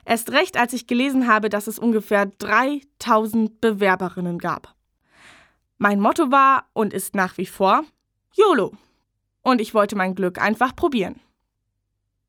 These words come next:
Tatsächlich habe ich die Bewerbung dann auch völlig vergessen, bis plötzlich, nach mehreren Wochen,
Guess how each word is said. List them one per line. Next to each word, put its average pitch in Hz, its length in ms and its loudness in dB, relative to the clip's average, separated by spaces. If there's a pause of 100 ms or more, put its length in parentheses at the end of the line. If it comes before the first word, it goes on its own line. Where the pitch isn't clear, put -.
(560)
Tatsächlich 339 640 0
habe 277 160 0
ich - 100 -12
die 247 100 -2
Bewerbung 247 480 0
dann 208 160 0
auch 202 220 0
völlig 180 400 -8
vergessen, 185 580 -6 (200)
bis 320 220 -2
plötzlich, 226 720 -2
nach 180 260 -4
mehreren 208 560 2
Wochen, 240 380 0